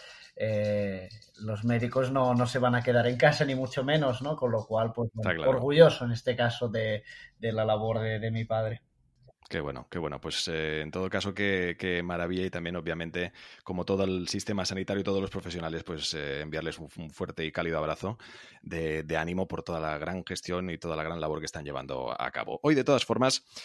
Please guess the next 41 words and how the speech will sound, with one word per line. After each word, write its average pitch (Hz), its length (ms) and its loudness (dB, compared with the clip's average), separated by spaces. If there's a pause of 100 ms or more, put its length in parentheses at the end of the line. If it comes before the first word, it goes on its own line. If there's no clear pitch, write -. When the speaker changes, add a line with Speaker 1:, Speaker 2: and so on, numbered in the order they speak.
(200)
Speaker 2:
haremos 156 380 4
un, 131 420 2
un 117 160 4
repaso, 127 460 4
si 107 160 2
os 95 100 0
parece, 120 580 4
de, 82 640 0
de 78 100 -6
la, 76 220 -2
lo 78 140 -4
que 113 80 0
es 113 80 0
la 104 120 2
gestión 92 380 -2
política 98 360 -2
a - 20 -2
nivel 85 180 -4
europeo. 110 640 2
Roger 110 340 4
nos 85 200 -2
dejará 95 200 -6
un 95 100 -2
poquito 90 340 -4
antes 87 500 -4 (180)
de 90 140 -4
que 98 120 -2
esto 80 800 0
termine, 107 420 0
pues, - 180 -10
porque - 240 -18
tiene, 90 200 -8
obviamente, 85 380 -6
otros 87 520 -4
compromisos. 98 540 -6
En 92 100 -8
todo 87 180 -2
caso, 90 180 -6
te 85 80 -6
agradecemos, 92 400 -2
pues, 92 180 -4